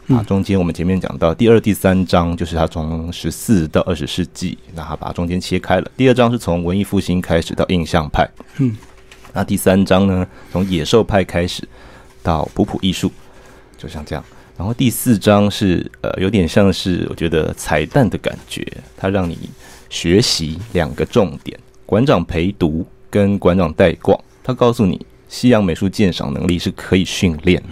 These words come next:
Speaker 1: 嗯。
Speaker 2: 例如说馆长陪读告诉你可以有哪一些角度去看，他有点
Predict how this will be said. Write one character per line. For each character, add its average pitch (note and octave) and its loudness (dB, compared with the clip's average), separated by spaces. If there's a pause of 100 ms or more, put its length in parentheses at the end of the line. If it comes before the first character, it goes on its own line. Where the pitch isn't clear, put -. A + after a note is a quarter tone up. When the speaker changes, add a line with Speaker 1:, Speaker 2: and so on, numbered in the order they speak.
Speaker 1:
嗯。 A#2 2 (280)
Speaker 2:
例 G2+ 2
如 F2 2
说 F#2 4
馆 F#2+ 2
长 F#2+ 4
陪 F2 2
读 F2+ 4
告 G2 4
诉 F#2 0
你 E2+ -4
可 - -2
以 F2 0 (380)
有 G#2+ 4
哪 G2+ 4
一 A#2+ 2
些 A2 2
角 - 0
度 F#2+ 2
去 - -2
看， - -2
他 B2 0
有 A#2 8
点 F#2+ 0